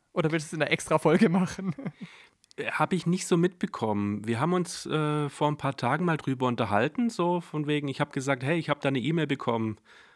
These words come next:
Speaker 2: Du auch? Und
Speaker 1: Da
Speaker 2: du
Speaker 1: ging's aber um Finanzierung.
Speaker 2: Richtig, das wollte ich nämlich grad sagen, weil, äh, das war ja eher so, „Hey,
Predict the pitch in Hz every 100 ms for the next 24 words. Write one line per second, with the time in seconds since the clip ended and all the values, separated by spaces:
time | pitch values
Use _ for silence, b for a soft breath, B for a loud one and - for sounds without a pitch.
0 | b - 135 120 143 208 208 190 185 -
1 | 262 311 226 226 214 208 208 226 202 180
2 | - 147 - 104 190 - - - 214 202
3 | 180 170 165 165 156 151 127 120 127 127
4 | 117 131 - 156 - 180 170 131 156 160
5 | 131 151 131 240 247 208 175 147